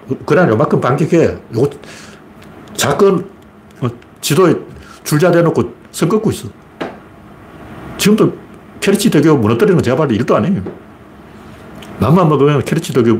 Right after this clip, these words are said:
무너뜨려 버리고 크림반도 허리를 잘라버릴 수 있는데 그렇게 하면 뒷감당이 안 되는 거죠. 근데 중요한 것은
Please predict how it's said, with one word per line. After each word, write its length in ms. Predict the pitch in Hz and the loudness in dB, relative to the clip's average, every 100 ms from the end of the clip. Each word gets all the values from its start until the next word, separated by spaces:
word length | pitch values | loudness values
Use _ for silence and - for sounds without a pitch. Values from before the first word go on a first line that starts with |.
| - | 0
무너뜨려 320 | 110 117 117 | -2 2 0
버리고 420 | - 101 110 113 - - - - - | 2 2 2 2 -2 -14 -18 -20 -16
크림반도 420 | - 147 147 131 120 | -2 2 2 2 2
허리를 180 | 156 | 2
잘라버릴 340 | 123 147 135 110 | 2 2 2 0
수 60 | |
있는데 320 | 90 85 120 123 | -2 0 0 0
그렇게 240 | 156 147 | 0 -2
하면 200 | 131 127 90 - 113 - - - | -2 -2 -6 -10 -10 -10 -12 -18
뒷감당이 400 | - 151 135 160 | -6 -2 2 2
안 80 | 143 | 2
되는 140 | 85 | 0
거죠. 240 | 90 101 90 - - - - - - - - - - - - - - - - 73 78 - - - - - - - - - - - - - - - - | -2 -2 -6 -10 -20 -20 -20 -20 -20 -20 -20 -20 -20 -20 -14 -12 -12 -10 -10 -10 -12 -12 -12 -12 -12 -12 -14 -12 -6 -4 -6 -10 -16 -14 -16 -20 -4
근데 180 | 123 - | -2 -2
중요한 320 | - 123 147 | 0 2 2
것은 260 | 135 165 147 | 2 2 0